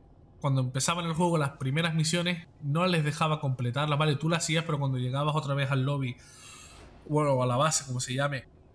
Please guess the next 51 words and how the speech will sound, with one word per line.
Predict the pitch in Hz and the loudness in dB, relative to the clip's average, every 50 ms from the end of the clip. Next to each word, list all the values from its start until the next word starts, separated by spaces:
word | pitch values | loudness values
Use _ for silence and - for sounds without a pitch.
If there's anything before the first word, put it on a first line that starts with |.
| - - - - - - - - - - - | -20 -20 -20 -20 -20 -20 -20 -20 -20 -6 -2
te | 160 147 | 0 0
salía | - 147 143 160 165 160 | 2 2 2 2 2 2
como | 151 143 135 131 | 0 0 0 0
que | 139 | 0
no | 143 147 | 0 2
la | 143 | 2
habías | 143 143 139 - | 2 0 0 0
completado, | 143 131 123 123 123 127 135 147 151 135 | 0 0 0 0 -2 -2 0 0 0 0
¿vale? | 139 139 | -2 -2
Entonces | 135 - 135 139 143 127 - - | -4 -4 -4 -6 -6 -6 -4 0
era | 135 135 | 2 2
un | 131 131 131 131 | 4 4 4 4
bucle | 143 143 147 135 131 | 4 4 2 2 2
infinito, | 131 127 - 127 127 131 143 147 - 175 | 0 0 -2 -4 -4 -4 -4 -4 -4 -4
ya | 160 135 123 | -2 -2 -2
lo | 123 123 | -4 -4
han | 123 | -4
corregido. | - 123 117 123 - - 143 147 156 170 180 170 - - - - - - - - - - - - | -6 -8 -10 -10 -8 -4 -2 0 2 2 0 0 -2 -8 -18 -20 -20 -20 -20 -20 -18 -14 -8 -2
El | 151 135 131 | -2 -2 0
Paladin | - 160 165 160 160 151 147 143 143 | 2 2 0 0 0 -4 -4 -4 -2
Blade | 147 156 151 143 139 | 0 0 2 2 2
ya | 147 143 135 | 2 2 2
se | - 147 | 2 2
mostrará | 139 135 127 - 139 135 139 | 2 0 0 0 0 0 0
en | 135 131 | 0 0
tu | - 135 | 0 0
inventario | 131 127 123 127 139 131 | 0 0 0 0 0 0
y | 127 127 | 0 0
te | 127 | 0
lo | 123 117 | 0 0
podrás | 123 123 123 127 117 | -2 -2 -2 -2 -2
equipar. | 123 113 - 120 - 147 156 160 - - - - - - - - - - - - - - - - - - - | -2 -4 -4 -4 -2 0 2 2 0 -2 -6 -14 -20 -20 -20 -20 -20 -20 -20 -20 -20 -20 -20 -20 -12 -4 0
Lo | 147 151 151 | 2 2 2
del | 147 147 151 160 | 4 4 6 6
V | 165 165 160 | 6 6 6
R, | 160 165 180 175 170 170 175 160 | 4 4 4 2 2 0 0 0
que | 151 | 0
el | 143 139 | 0 0
juego | 120 151 151 151 | 2 2 2 4
se | 147 156 | 4 4
iniciaba | 151 139 - 160 156 156 | 2 2 2 2 2 4
en | 156 | 4
V | 151 143 143 | 4 4 4
R | 147 151 147 151 151 | 4 4 4 4 2
y | 139 | 2
no | 143 147 143 | 2 2 2
lo | 139 131 127 | 2 2 0
tiene, | - 139 156 156 147 | 0 0 0 2 2
ahora | 139 131 131 | 2 2 0
ya | 131 139 | 0 0
directamente | 135 135 135 127 - 131 131 131 135 131 123 - 131 127 120 117 - | 0 0 -2 -2 -2 -2 0 0 0 0 0 -2 -4 -4 -4 -4 -8